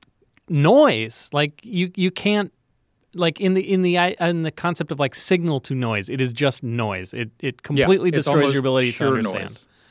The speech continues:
Speaker 2: Yeah. 'Cause, like, when he starts and he's like, "I really need to talk to you," and she's like, "It's not a good time."
Speaker 1: <laughs>
Speaker 2: That's one thing. But, like, once the, like, the
Speaker 1: Yeah.
Speaker 2: trippy shit starts, I mean, and,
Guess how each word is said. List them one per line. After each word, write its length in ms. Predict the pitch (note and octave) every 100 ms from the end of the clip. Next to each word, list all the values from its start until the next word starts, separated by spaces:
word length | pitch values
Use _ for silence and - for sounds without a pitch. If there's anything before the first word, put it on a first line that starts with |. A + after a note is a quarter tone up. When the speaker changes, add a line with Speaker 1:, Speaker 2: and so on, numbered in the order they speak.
| _
Speaker 2:
Yeah. 100 | F2 - _ _ _ _ _
'Cause, 180 | - D3+
like, 160 | E3+ E3+
when 140 | G3
he 120 | E3+
starts 680 | E3+ - G#3+ F3 B2+ - -
and 120 | B2
he's 200 | C#3 B2
like, 180 | A#2+ A2+
"I 60 | G#2+
really 440 | G#2+ C3+ D#3 D#3
need 160 | D3 C3+
to 60 | A2+
talk 340 | C#3+ C#3+ -
to 80 | A2+
you," 200 | F#2 F#2
and 80 | G2
she's 160 | -
like, 140 | A#2+ -
"It's 160 | -
not 160 | G3 G#3+
a 60 |
good 160 | F#3 F#3
time." 360 | F#3 E3 A#2 - - B2
Speaker 1:
<laughs> 200 | F3 -
Speaker 2:
That's 200 | E3+ -
one 320 | C#3+ D#3 F#3
thing. 300 | G#3 C3+ G2+
But, 160 | G2+ C#3+
like, 180 | C3+ C3+
once 380 | C#3 G#3 A3+
the, 180 | - A#3+
like, 460 | F#3+ E3 B2 - - _ _
the 120 | B2 D#3
Speaker 1:
Yeah. 120 | B2
Speaker 2:
trippy 300 | D3+ F#3+ F#3
shit 300 | - F#3 -
starts, 480 | - F#3 F#3 - -
I 60 | D3+
mean, 160 | D#3+
and, 260 | E3+ E3+